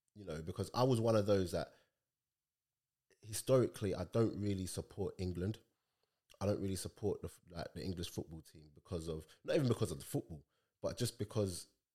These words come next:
of some of the stuff that they keep up with. So the media, um, and their headlines towards the players, you know, the fans, you know, like,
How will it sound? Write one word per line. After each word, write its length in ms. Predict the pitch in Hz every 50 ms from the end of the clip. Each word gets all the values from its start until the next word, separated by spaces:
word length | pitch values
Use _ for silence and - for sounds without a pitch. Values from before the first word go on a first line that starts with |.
| _ _ _ _ _ _ _ _ -
of 160 | 104 95 92
some 200 | - - 104 98
of 80 | 90
the 40 | 95
stuff 300 | 92 - - 95 82 -
that 160 | - - -
they 80 | 87 87
keep 340 | - - - 101 90 - -
up 180 | 104 - - -
with. 160 | - - - _ _ _ _ _
So 160 | - - 92
the 140 | 87 82 90
media, 580 | 90 95 104 107 107 104 92 90 82 80 76 - - _ _ _ _ _ _ _ _
um, 480 | 92 90 87 87 82 80 80 78 76 76 - _ _ _ _ _ _ _ _ _ _ _ _ _
and 160 | 95 90 90 92
their 140 | 92 92
headlines 460 | 82 92 95 92 - 90 87 87 82 -
towards 380 | - 92 85 85 87 85 82 _
the 80 | - - _ -
players, 380 | 90 87 82 78 73 - - _ _ _ _ _
you 100 | _ -
know, 220 | 87 80 76 76 73 - _ _ -
the 60 | 82
fans, 580 | - - - 107 104 101 92 87 78 73 69 -
you 80 | 87 90
know, 180 | 87 71 64 - - - - _ _
like, 140 | - 85 -